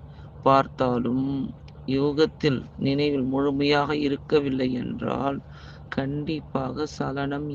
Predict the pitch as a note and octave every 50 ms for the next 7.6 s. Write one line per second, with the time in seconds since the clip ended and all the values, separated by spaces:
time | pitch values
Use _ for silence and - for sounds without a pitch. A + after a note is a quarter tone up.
0 | C#3 C3+ C3 C3 C3 - - - C3 B2 - B2 B2+ B2 B2 - - - - -
1 | - - - - - - D3+ D3 C#3+ D3 D3 D3 C#3+ C#3 C#3+ - C#3 C#3 D3 D3
2 | - - - E3+ D#3 D3 D3 E3 E3+ - - - D3 C#3 C#3 - - - - -
3 | - - - C3+ C3+ C#3 C#3 C3+ C3 B2+ B2+ B2+ B2 B2+ - B2 B2 C3+ B2+ -
4 | - C#3 C3+ C3+ C#3+ C#3+ D3 D3+ D3+ D3+ D3+ D3+ D3 C3+ C3+ C3+ C#3 C#3 C#3 C#3
5 | C#3 C3+ C#3 C3+ C3+ C#4 C#4+ C#4 C3+ C3+ - C3 C3 B2+ B2+ C3 C3 - C3 C3
6 | B2+ B2 B2 A#2+ A#2+ A#2 B2 C3 C3+ C#3+ C#3+ - - - - - - - - -
7 | - D3 D3 D#3+ D3+ - - D#3+ D3 D3 C#3